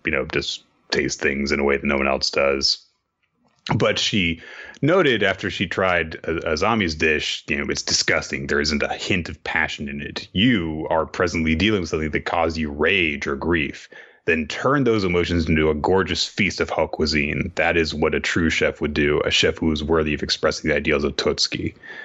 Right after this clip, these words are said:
And so Azami kind of had a, they basically were shown to have this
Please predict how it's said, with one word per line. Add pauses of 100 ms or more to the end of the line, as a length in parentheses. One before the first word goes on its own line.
(580)
And
so
Azami
kind
of
had
a, (540)
they (180)
basically
were
shown
to
have
this